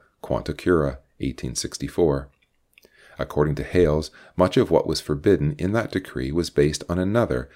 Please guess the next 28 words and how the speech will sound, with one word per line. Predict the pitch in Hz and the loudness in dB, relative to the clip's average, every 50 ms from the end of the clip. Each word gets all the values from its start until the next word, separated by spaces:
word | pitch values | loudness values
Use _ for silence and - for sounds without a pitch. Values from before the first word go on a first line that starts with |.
| _ _ | _ _
that | - 80 | -4 -2
had | 85 87 | -2 -2
been | 87 95 82 69 | -2 -2 -4 -4
issued | 76 - - 92 - - | -2 0 0 0 0 0
earlier | - 107 113 98 80 71 65 67 | 0 0 0 2 0 0 0 0
the | 69 71 | -2 -2
same | - - 85 82 82 92 | -2 -2 -2 -2 -2 0
year, | 104 95 80 76 76 73 - _ _ - | 0 0 0 0 0 -4 -8 _ _ -10
called | - - 76 73 76 73 - _ _ _ | -4 0 2 2 2 0 -2 _ _ _
the | - 92 | -2 -2
Syllabus | - - - 98 76 65 65 71 - | 0 0 0 2 0 0 0 -2 -2
of | 82 - - | -4 -2 0
Errors. | - 95 95 78 71 71 71 71 - - - _ _ _ _ _ _ _ _ _ _ _ _ _ | 0 2 2 2 2 0 -2 -4 -8 -12 -14 _ _ _ _ _ _ _ _ _ _ _ _ _
He | - 107 | -6 -6
comments | - - - 120 90 71 69 - - - | -4 -2 0 2 2 2 0 -2 0 0
regarding | 92 80 82 69 62 62 73 76 | 0 2 2 2 0 0 -2 -4
the | 76 | -2
syllabus. | - - 104 92 80 73 71 71 - - - - - - _ _ _ _ _ _ _ _ _ _ _ _ _ _ _ _ _ - | 0 0 2 2 2 2 0 -2 -4 -8 -10 -10 -14 -20 _ _ _ _ _ _ _ _ _ _ _ _ _ _ _ _ _ -4
"And | 82 82 80 | -2 -2 0
so | 76 - 95 90 | 4 6 6 6
with | 82 - | 6 6
the | - 80 - | 2 -2 0
other | - 90 127 143 - | 2 2 2 2 2
contentious | - - 73 71 - 69 65 - - 67 - | 0 -2 -2 -2 -2 -4 -4 -4 -8 -10 -8
propositions | - - 67 - - 67 60 60 - - 76 78 107 131 139 - - - - | -6 -6 -6 -4 -4 -6 -4 -4 -4 -4 -4 -4 -4 -4 -6 -8 -8 -6 -6
of | 64 64 | -4 -4
the | 65 | -4
syllabus, | - - 69 64 64 64 78 - - - - - | -4 -2 -2 -2 -2 0 -2 -2 -2 -6 -10 -10